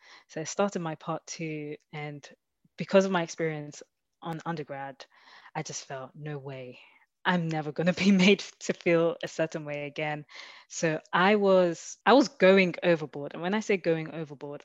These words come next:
I just wanted to do a good job. And, you know, some people may be, may say, "Oh, you were on edge," or you were, I was just very focused,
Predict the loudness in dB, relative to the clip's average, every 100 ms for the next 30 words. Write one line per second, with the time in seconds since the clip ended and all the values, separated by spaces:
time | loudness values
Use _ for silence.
0 | _ 0 2 0 -4 -8 -8 -12 -12 -14
1 | -16 -14 -14 -14 -16 -16 -14 -14 -14 _
2 | -20 -20 -20 _ -6 -4 -4 -6 -10 -12
3 | -12 -12 -10 -8 -8 -8 -10 -10 -10 -10
4 | -10 -8 -8 -10 -12 -10 -8 -8 -8 -10
5 | -10 -10 -12 -10 -10 -8 -8 -10 -14 -12
6 | -12 -2 4 6 6 2 0 2 4 4
7 | 0 -6 -8 -10 -18 -20